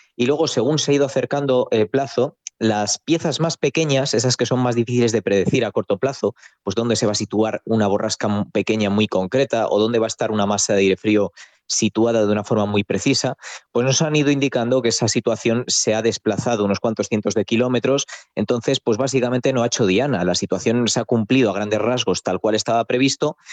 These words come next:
pero los actores más pequeños, que son los que precisamente condicionan que nieve o no nieve, pues, mm, no se han producido o no se han sido, o no han sido capaces de producirse, de preverse,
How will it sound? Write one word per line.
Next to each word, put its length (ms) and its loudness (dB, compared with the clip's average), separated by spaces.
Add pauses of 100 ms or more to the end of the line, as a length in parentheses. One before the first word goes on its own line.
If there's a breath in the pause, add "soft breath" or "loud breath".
(200 loud breath)
pero 140 0
los 160 0
actores 320 0
más 140 -2
pequeños, 340 0
que 100 -2
son 180 0
los 120 0
que 160 0
precisamente 880 0
condicionan 600 0
que 160 -2
nieve 260 2
o 20 -2
no 140 0
nieve, 320 0 (280 loud breath)
pues, 220 -2
mm, 540 4
no 160 2
se 100 0
han 60 0
producido 800 2 (800)
o 80 -2
no 120 2
se 80 0
han 60 0
sido, 280 0
o 100 0
no 60 0
han 60 -2
sido 200 2
capaces 300 0
de 80 0
producirse, 640 0 (460 loud breath)
de 100 0
preverse, 560 0